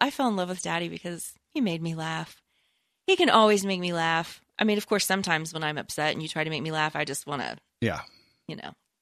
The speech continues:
Speaker 1: slap you. But
Speaker 2: Yeah, yeah. Well, but it, what's interesting to me is Jose says, "What I learned is that humor is one heck of a fuel to keep the marriage rocketing upward and forward. Respect is paramount too, because on the receiving end, when you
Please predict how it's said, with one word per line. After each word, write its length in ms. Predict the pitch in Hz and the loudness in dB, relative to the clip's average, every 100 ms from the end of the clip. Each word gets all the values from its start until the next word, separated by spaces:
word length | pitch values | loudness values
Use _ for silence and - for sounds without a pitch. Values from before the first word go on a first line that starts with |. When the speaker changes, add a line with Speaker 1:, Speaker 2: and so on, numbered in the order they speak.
| _ _ | _ _
Speaker 1:
slap 240 | 87 76 - | -4 -4 -4
you. 100 | - | -12
But 160 | - - | -12 -4
Speaker 2:
Yeah, 220 | 123 110 90 220 240 - | 0 0 4 6 6 6
yeah. 200 | 127 110 | 4 4
Well, 320 | 165 196 196 | 12 12 12
but 120 | 185 185 | 12 12
it, 100 | 196 | 12
what's 200 | 208 208 | 12 10
interesting 340 | 180 185 180 | 8 10 12
to 60 | 151 | 12
me 100 | 147 | 12
is 100 | 139 | 10
Jose 280 | 139 139 139 | 10 10 10
says, 180 | 139 | 10
"What 120 | 123 131 | 10 8
I 40 | |
learned 240 | 123 139 | 10 8
is 60 | 127 | 8
that 80 | 120 | 4
humor 400 | - 165 185 180 - - | 8 8 8 6 0 2
is 60 | |
one 120 | 139 | 6
heck 200 | 131 151 | 8 8
of 80 | 135 | 6
a 40 | 127 | 2
fuel 280 | - 143 | 6 8
to 60 | 123 | 8
keep 140 | - | 2
the 80 | 120 | 4
marriage 460 | 117 127 127 123 - | 4 6 6 4 0
rocketing 760 | 117 107 120 131 147 151 147 135 | -4 4 8 8 8 6 6 6
upward 360 | 131 127 135 127 | 4 4 4 4
and 80 | 123 | 4
forward. 260 | 117 113 | 4 4
Respect 460 | 113 - - 139 131 | 2 4 6 6 4
is 80 | - | 2
paramount 440 | 127 117 110 - | 2 4 2 6
too, 180 | 180 139 - - - | 10 10 8 -8 6
because 540 | 139 135 156 185 123 - | 8 10 10 10 10 8
on 180 | 143 139 | 6 8
the 60 | |
receiving 360 | 127 - 151 143 | 8 8 8 10
end, 180 | 147 120 | 10 10
when 240 | 143 147 | 10 8
you 440 | 127 147 180 196 | 6 6 6 4